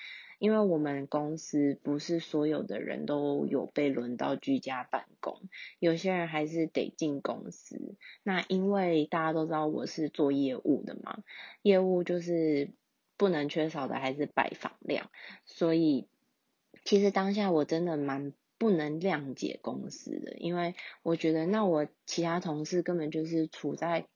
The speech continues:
一个危险当中啊。因为后来是说万华跟板桥那边比较严重嘛，然后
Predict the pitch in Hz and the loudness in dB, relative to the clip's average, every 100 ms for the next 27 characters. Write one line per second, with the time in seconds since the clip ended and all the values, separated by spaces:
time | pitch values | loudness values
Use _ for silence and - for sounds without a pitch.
0 | - 175 165 160 151 170 147 143 143 143 | -2 0 2 2 0 0 -2 -2 -4 -2
1 | 147 139 139 135 139 - - - - 269 | -2 -2 -2 -4 -4 -8 -12 -10 0 2
2 | 320 320 - - _ _ - 330 302 220 | 2 0 -12 -20 _ _ 4 8 8 6
3 | 180 170 170 170 175 175 - _ _ _ | 4 4 4 4 2 0 -4 _ _ _
4 | _ - 254 233 214 202 202 220 202 170 | _ -4 -2 0 2 4 4 2 0 0
5 | - 151 143 143 170 175 180 143 - 131 | -4 -4 -2 -2 -2 0 0 0 -4 -4
6 | 147 165 160 156 151 151 160 139 135 139 | -2 -2 -2 -2 -2 -2 -2 -6 -6 -10
7 | - 160 - - 50 - - - - - | -4 -4 -4 -12 -12 -14 -16 -16 -16 -8
8 | 170 185 208 202 196 | -4 0 4 4 2